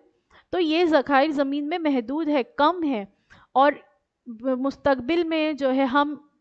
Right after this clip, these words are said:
जाहिरी बात है, बिज-, जनरेट करने के लिए, बिजली को पैदा करने के लिए लगातार इस कोयले की ज़रूरत होगी।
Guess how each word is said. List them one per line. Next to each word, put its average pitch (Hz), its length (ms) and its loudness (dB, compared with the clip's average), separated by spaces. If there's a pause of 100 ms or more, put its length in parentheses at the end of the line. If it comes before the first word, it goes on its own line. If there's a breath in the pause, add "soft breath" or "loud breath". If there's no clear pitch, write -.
जाहिरी 233 380 0
बात 247 240 2
है, 269 80 2
बिज-, 233 260 -8 (160)
जनरेट 233 560 -2
करने 233 300 -4
के 233 120 -2
लिए, 247 140 -2
बिजली 233 380 -8 (260)
को 254 80 0
पैदा 240 340 -2
करने 226 340 -6
के 226 120 -2
लिए 247 120 -6
लगातार 247 800 2 (320 loud breath)
इस 185 120 -4
कोयले 233 360 4
की 254 140 -4
ज़रूरत 233 380 -2
होगी। 233 420 -4